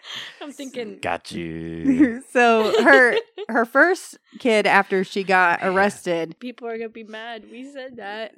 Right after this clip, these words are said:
Speaker 3: So her
Speaker 1: <laughs>
Speaker 3: first kid went to his biological father, Gary, when she got arrested.
Speaker 1: Mm, okay.
Speaker 3: So, but
Speaker 2: And he
Speaker 3: there's
Speaker 2: was a butthole.
Speaker 1: And she <laughs>
Speaker 3: Poor Gary.
Speaker 1: And she was like,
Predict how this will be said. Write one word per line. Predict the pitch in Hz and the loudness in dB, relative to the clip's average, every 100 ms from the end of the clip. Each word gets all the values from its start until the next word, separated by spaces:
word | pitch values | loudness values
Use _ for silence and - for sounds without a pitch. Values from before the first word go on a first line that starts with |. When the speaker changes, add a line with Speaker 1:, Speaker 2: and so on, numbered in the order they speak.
| 233 | -2
Speaker 3:
So | 247 226 | 6 8
her | 240 226 | 8 8
Speaker 1:
<laughs> | 233 - | 4 4
Speaker 3:
first | 262 359 - | 6 6 0
kid | - 254 202 180 | -2 2 2 0
went | 208 196 - | -2 -4 -2
to | 202 | -2
his | 202 | -2
biological | 175 180 175 180 202 185 180 180 | 2 2 4 6 6 4 -2 -4
father, | 165 175 170 160 | -2 -2 -2 -2
Gary, | 160 165 175 156 151 | -8 -4 -2 -2 -4
when | 160 | -8
she | 160 175 | -10 -12
got | - - | -12 -8
arrested. | 175 175 - - - - 190 _ _ - | -4 -4 -6 -16 -20 -20 -20 _ _ -20
Speaker 1:
Mm, | 220 214 185 | -20 -18 -16
okay. | 196 208 190 | -14 -14 -14
Speaker 3:
So, | 196 190 165 | -4 -2 -2
but | 160 156 | -4 -8
Speaker 2:
And | - | -8
he | 208 | -4
Speaker 3:
there's | 175 170 | -2 -4
Speaker 2:
was | - | -6
a | |
butthole. | 90 87 85 87 - _ _ _ | -6 -6 -10 -12 -16 _ _ _
Speaker 1:
And | - 226 | -12 -12
she | 233 285 240 554 | -8 -10 -10 -14
<laughs> | - - _ _ _ - - _ - 453 453 539 539 - - - - | -20 -20 _ _ _ -20 -20 _ -4 -4 -2 -6 -6 -8 -20 -20 -18
Speaker 3:
Poor | - 262 | -10 -8
Gary. | 440 - 330 | -8 -8 -6
Speaker 1:
And | 254 | -6
she | - 262 | -4 -4
was | 269 247 | -4 -4
like, | 226 | -6